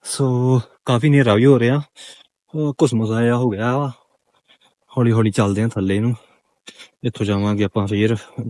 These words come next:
ਜਿਹੜਾ ਉੱਪਰ ਨੂੰ ਆਉਣ ਲਈ ਟਰੈਕ ਦਾ ਪੁਆਇੰਟ ਆ, ਉੱਥੋਂ, ਉੱਥੋਂ ਜਾਵਾਂਗੇ ਆਪਾਂ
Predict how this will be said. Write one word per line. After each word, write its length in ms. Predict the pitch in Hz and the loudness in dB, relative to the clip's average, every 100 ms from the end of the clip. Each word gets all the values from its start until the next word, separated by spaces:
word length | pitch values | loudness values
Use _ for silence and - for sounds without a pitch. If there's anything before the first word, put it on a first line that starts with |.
| 113 | -4
ਜਿਹੜਾ 440 | 104 101 101 101 95 - _ - - - _ _ _ - | -2 -2 0 -2 -4 -10 _ -20 -20 -20 _ _ _ -8
ਉੱਪਰ 240 | 123 - | -2 0
ਨੂੰ 160 | 117 113 | 2 2
ਆਉਣ 160 | 110 | 2
ਲਈ 100 | 104 110 | 2 0
ਟਰੈਕ 300 | 113 101 104 | 0 0 0
ਦਾ 140 | 101 | -2
ਪੁਆਇੰਟ 360 | - 98 101 123 | -2 -2 0 -2
ਆ, 60 | 110 - _ - | -6 -16 _ -10
ਉੱਥੋਂ, 400 | 101 - 131 131 - 107 | -10 -4 -2 -2 -4 -8
ਉੱਥੋਂ 220 | 104 107 | -4 -2
ਜਾਵਾਂਗੇ 360 | 98 98 101 | 0 0 0
ਆਪਾਂ 300 | 107 - 113 | -2 -2 -4